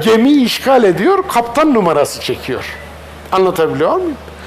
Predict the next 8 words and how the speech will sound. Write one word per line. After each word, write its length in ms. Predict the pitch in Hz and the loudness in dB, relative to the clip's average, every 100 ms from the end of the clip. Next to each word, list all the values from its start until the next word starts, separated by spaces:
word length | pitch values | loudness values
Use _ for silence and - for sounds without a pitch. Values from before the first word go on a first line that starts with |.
| - - - | -14 -12 -4
Ve 320 | 160 233 262 | 2 2 2
biz 260 | 320 392 262 | 0 -2 2
de 120 | 240 | 2
zannediyoruz 880 | 185 202 208 214 208 214 359 392 - | 2 0 2 2 2 2 2 2 0
ki 300 | - 185 139 | -6 -4 2
beden 440 | 220 214 277 320 | 4 6 4 2
hayat 680 | 240 - 190 208 277 262 - | -2 0 4 4 2 -2 -2
gemimizin 640 | 185 170 170 160 - 339 | 0 2 0 -2 0 0